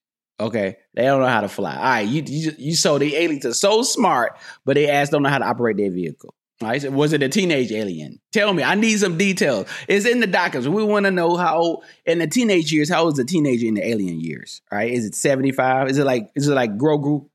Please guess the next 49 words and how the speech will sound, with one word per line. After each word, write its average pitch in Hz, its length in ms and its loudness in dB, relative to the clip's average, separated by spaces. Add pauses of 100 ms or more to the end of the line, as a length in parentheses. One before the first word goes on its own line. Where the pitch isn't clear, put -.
(200)
You 214 180 2
know, 196 140 2
Grogu 208 540 0
is - 140 0
eighty 190 260 0
years 180 240 2
old 160 220 2
as 117 160 0
a 98 60 -2
baby. 95 420 -4 (160)
You 156 120 0
know 170 80 2
what - 100 0
I - 20 0
mean? 190 300 2 (220)
<laughs> - 200 -6
Like, - 600 -2 (280)
like, 180 240 0 (240)
is 196 140 2
it, 196 180 0
is 208 100 2
it 196 140 0
flying 233 360 2
like 170 220 0
Grogu? 139 500 0
'Cause 143 160 0
Grogu 180 400 2
could, 190 120 2
remember 170 260 0
he 180 80 0
got 160 260 0
in 156 100 -8
the 156 60 -6
ship. 180 460 -2
All 123 100 -2
right, 87 240 -6 (140)
Mandalorian, 117 640 0
I 104 60 -2
need 107 100 -4
to 92 80 -10
watch 87 280 -8
it. - 120 -20
<laughs> - 180 0
You 262 100 4
know, 247 280 2
like - 240 -4
Grogu, 147 420 -4 (480)
like 151 140 0
maybe 165 360 -2